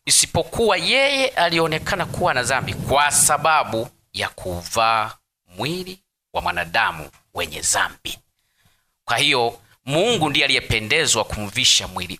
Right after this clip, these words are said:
ule uliokuwa wa dhambi. Maana yake tulistahili kukombolewa na mtu mwenye mwili sawasawa na sisi. Ninaamini mahali popote ulipo umesikia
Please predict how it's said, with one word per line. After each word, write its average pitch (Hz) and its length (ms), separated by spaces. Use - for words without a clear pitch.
ule 104 380
uliokuwa 98 440
wa 76 120
dhambi. - 320
Maana 110 280
yake 147 600
tulistahili 143 840
kukombolewa 143 1160
na 120 160
mtu 127 420
mwenye 120 340
mwili 151 580
sawasawa 123 1200
na 107 180
sisi. - 760
Ninaamini 139 360
mahali 135 160
popote 151 360
ulipo 143 500
umesikia 107 720